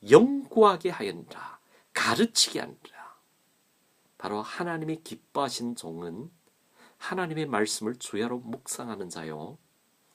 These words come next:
하나님 앞에 온종일 말씀과 기도와 전하는 데 전념하는 자인 것입니다.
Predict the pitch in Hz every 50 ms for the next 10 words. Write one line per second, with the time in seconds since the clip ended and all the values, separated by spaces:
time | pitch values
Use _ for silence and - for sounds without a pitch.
0 | - - - _ _ _ - - - 156 156 147 139 120 101 87 - - - 92
1 | 90 113 156 - _ _ _ _ - - 127 156 170 170 185 170 160 135 101 95
2 | - 110 104 - _ _ _ _ _ _ _ _ _ _ _ _ _ _ _ _
3 | _ - 92 98 113 113 - - - 110 110 110 107 110 110 117 - - - -
4 | - - - - - - - - _ _ _ _ _ _ _ _ _ _ _ _
5 | _ _ _ - - - 95 92 120 147 156 156 143 127 113 110 123 156 - _
6 | _ _ _ - - - 95 95 123 139 170 202 202 180 156 131 110 - - 82
7 | 82 85 80 76 - - - - - - - - - -